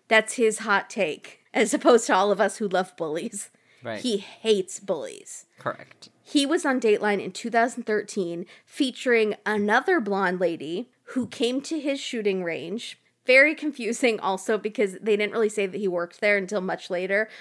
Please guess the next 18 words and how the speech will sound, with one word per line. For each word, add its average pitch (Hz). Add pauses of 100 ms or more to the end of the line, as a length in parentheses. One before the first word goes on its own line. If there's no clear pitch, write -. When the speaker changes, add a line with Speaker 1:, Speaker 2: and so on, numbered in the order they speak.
(120)
Speaker 1:
So -
I 208
was 202
like, 202
"Is 220
he 269
work 208
there 403
or 233
does 233
he 226
just 202
troll 226
there 180
looking 185
for 190
blonde 185
women 165